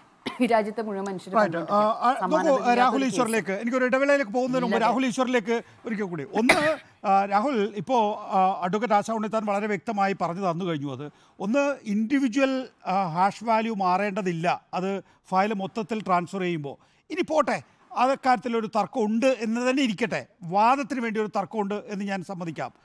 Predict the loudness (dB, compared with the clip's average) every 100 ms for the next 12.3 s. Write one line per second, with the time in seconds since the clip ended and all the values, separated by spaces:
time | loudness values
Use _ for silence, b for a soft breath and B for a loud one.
0 | b b -8 -2 0 4 4 2 b b
1 | _ 0 0 2 0 2 2 2 -2 -2
2 | -4 -2 -4 -2 -2 -2 -4 -4 -2 2
3 | 2 2 b _ 0 2 2 0 -4 -4
4 | 0 2 2 4 4 2 0 -6 -4 -2
5 | 0 0 0 0 2 2 2 0 -2 0
6 | 0 0 -2 -4 -6 -8 b b 0 2
7 | 0 0 2 4 4 2 -2 -6 -4 -2
8 | -2 0 0 0 0 0 2 2 0 -2
9 | -4 -2 -2 -4 B B -4 2 2 2
10 | 0 2 2 4 4 2 0 2 2 0
11 | -8 -4 -4 -6 -12 b b -4 4 4
12 | 4 2 0